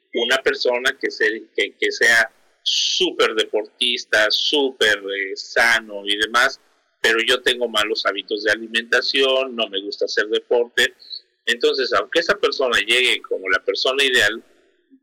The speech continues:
eh, eh, lo que tienes que entender es que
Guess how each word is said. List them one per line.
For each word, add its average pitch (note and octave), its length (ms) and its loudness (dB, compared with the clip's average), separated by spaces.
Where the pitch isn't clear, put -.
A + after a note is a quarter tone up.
eh, G2 1300 2
eh, F#2+ 1040 -10
lo A2 280 -2
que A2 120 -2
tienes D3+ 340 -2
que - 80 -2
entender A2+ 500 0
es - 280 -2
que A2+ 280 0